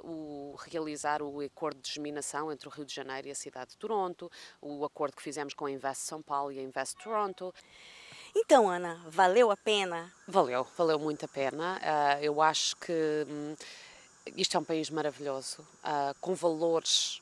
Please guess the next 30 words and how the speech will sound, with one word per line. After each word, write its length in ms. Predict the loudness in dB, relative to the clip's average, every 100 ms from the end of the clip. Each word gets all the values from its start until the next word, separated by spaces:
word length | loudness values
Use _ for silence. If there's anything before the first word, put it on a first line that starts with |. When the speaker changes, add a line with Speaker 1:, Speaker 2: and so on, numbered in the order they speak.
| -6
Speaker 1:
maravilhosos, 840 | -4 -4 -4 -4 -4 -6 -10 -10
que 120 | -8 -4
dão 380 | 2 2 4
oportunidade 720 | 0 -2 -8 -8 -4 0 0 0
às 120 | -4
pessoas, 720 | -4 -6 -4 -4 -4 -4 -6 -4
ah, 280 | -6 -6 -10 -14 -20 -20 -20 -12
ah, 40 | -10 -10 -12 -14 -10
de 140 | -2
realizarem 520 | -2 0 0 -2 -2
os 140 | -4 -6
seus 140 | -6
so-, 260 | -8 -8 -6
os 100 | -6
seus 200 | -4 -6
sonhos. 500 | -6 -8 -10 -10 -10
Ahm, 500 | -6 -4 -2 -4 -8 -14 -18 -18 -20 -6
é 60 | -4
claro 220 | 6 6
que 80 | 6
ficamos 340 | -2 0 0
sempre 260 | -2 -4 -6
com 480 | -2 0 0 -4 -8
dois 220 | -4 -4
países 340 | -2 -6 -4 -6
no 100 | -8
coração, 760 | -8 -6 2 2 2 -4 -12 -14 -18 -20 -6
ah, 420 | 0 2 4 2 0
temos 260 | -2 0
a, 40 | 2